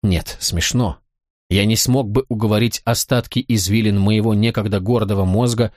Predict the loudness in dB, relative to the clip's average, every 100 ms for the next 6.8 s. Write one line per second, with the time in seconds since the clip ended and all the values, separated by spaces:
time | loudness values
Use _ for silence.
0 | _ -4 0 2 0 -2 -6 -2 -2 0
1 | 0 0 -2 -2 -2 -2 -2 -2 -4 -12
2 | _ _ _ -4 0 0 0 0 0 -2
3 | -4 -6 -2 0 0 0 0 -2 -2 -2
4 | -2 -2 0 2 0 0 0 0 -2 -2
5 | -2 0 0 0 0 0 0 -4 -10 _
6 | -4 -2 0 0 0 0 -2 -6